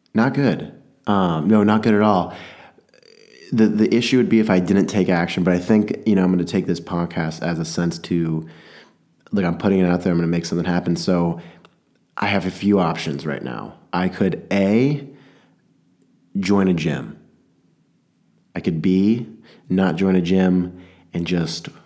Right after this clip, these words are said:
maybe go on some runs and do some push-ups and sit-ups, which I think is maybe all I need, or, or C, I could do nothing at all, hope it works itself out.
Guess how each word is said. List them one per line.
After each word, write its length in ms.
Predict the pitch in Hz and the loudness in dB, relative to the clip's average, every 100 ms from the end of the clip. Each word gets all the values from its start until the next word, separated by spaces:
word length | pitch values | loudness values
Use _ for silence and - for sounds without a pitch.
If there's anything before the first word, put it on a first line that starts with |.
| _ _ | _ _
maybe 340 | 95 101 92 95 | -2 0 0 0
go 200 | - 95 | 0 0
on 100 | 92 | 0
some 220 | 95 90 | 0 0
runs 320 | 90 90 92 | 2 2 0
and 100 | 90 | 0
do 140 | 87 87 | 0 -2
some 180 | 85 | -4
push-ups 460 | 78 104 - 87 - | -2 -2 -2 -4 -4
and 100 | 80 | -6
sit-ups, 500 | - 117 92 - - - - - - - | -2 0 0 -4 -14 -18 -20 -20 -14 -6
which 160 | 92 | -2
I 120 | 78 | -2
think 240 | 113 120 92 | 0 0 0
is 220 | 76 - | -2 -2
maybe 280 | 92 92 92 | -2 0 0
all 140 | 87 | 0
I 100 | 82 | -2
need, 400 | 80 92 90 82 - | -2 0 0 0 -2
or, 400 | 101 95 87 85 - | -2 0 -2 -4 -8
or 120 | 90 | -6
C, 640 | - - 101 90 - 160 160 - - | -6 -4 -2 0 -2 -6 -12 -20 -10
I 80 | - | -8
could 160 | - | -4
do 140 | 80 87 | -2 0
nothing 320 | 85 82 82 | -2 -2 -4
at 60 | 85 | -2
all, 440 | 87 85 82 - | -2 -2 -4 -10
hope 260 | - 92 85 | -6 -4 -2
it 40 | |
works 280 | 78 85 82 | -4 -4 -8
itself 340 | - - 76 - | -10 -10 -8 -8
out. 300 | 98 - | -8 -10